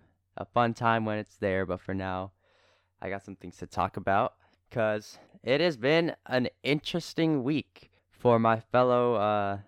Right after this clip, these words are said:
nerds. It is, it's, it's a, it's been a lot, a lot of stuff has happened. Uh, to s-, to start, the fnaf movie, the teaser trailer specifically, that, that came out a couple, couple days ago as well.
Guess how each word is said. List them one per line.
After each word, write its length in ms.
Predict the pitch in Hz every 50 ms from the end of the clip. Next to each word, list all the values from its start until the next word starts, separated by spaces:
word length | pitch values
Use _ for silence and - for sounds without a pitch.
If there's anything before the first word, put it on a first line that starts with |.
| _ _ _ _ _ - _ -
nerds. 540 | 92 98 117 139 131 107 95 - - - - _ _ _ _ _ _ _ _ _ _ _ -
It 140 | - - 98
is, 180 | 110 107 -
it's, 300 | - - 98 - - - _ -
it's 260 | - - 98 - -
a, 280 | 104 101 98 95 95 104 - _ _ _ _
it's 120 | _ - -
been 440 | - 113 113 113 113 110 107 78 - _ _ _ _
a 40 | -
lot, 180 | 101 110 117 104
a 80 | 104
lot 160 | 113 117 123
of 100 | 131 123
stuff 220 | - - 135 135 -
has 160 | 123 110 101
happened. 560 | 113 107 117 135 - - 101 95 95 95 - _ _ _ _ _ _ - - - - - - -
Uh, 340 | - 95 92 92 92 92 92 95 - - - - - - - 107 - - -
to 80 | -
s-, 380 | 104 - - - - - - - - -
to 120 | - 95
start, 560 | - - - - 117 139 143 127 135 135 - - _ _ _ _ _ - - - -
the 500 | 101 95 92 90 87 87 87 87 90 95 - _ _ _ _ _ _ _ _ - -
fnaf 360 | 104 98 92 98 131 156 -
movie, 420 | 135 117 110 101 113 120 139 160 160 -
the 100 | - 92
teaser 320 | - - 107 127 143 139
trailer 340 | 110 - 98 98 98 98 101
specifically, 760 | - - - - - 123 127 147 165 - - 98 95 101 113
that, 240 | 101 95 110 123 76
that 160 | 85 98 -
came 200 | - 147 131 113
out 280 | 98 101 120 135 - - _ _ -
a 60 | 123
couple, 600 | - 107 104 90 101 98 92 90 87 87 85 92 -
couple 160 | 98 95 92
days 260 | - 92 101 101 -
ago 180 | - - 92 87
as 120 | 90 -
well. 360 | - 87 87 92 104 127 -